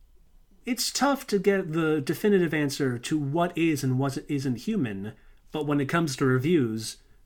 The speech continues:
there's no denying that every single one is arbitrary. So in the end, we get to decide our own reviews, and we'll base it off of that. However,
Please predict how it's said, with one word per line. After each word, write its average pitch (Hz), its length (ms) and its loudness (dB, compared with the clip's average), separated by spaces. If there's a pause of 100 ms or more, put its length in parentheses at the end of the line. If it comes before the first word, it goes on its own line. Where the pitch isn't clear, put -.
there's 131 340 2
no 139 200 2
denying 131 420 2
that 120 160 -6
every 139 240 0
single 135 300 -2
one 127 180 2
is 107 140 -8
arbitrary. 110 760 -4 (500)
So 160 240 0
in 220 180 2
the 226 200 2
end, 190 460 2 (680)
we 247 680 2 (220)
get 190 260 0
to 175 220 4
decide 214 500 2
our 208 300 2
own 285 360 0
reviews, 110 760 -2
and 143 320 -4
we'll 160 160 -4
base 165 280 -2
it 165 60 -2
off 147 160 -2
of 120 140 -6
that. 113 480 -8 (600)
However, 156 600 0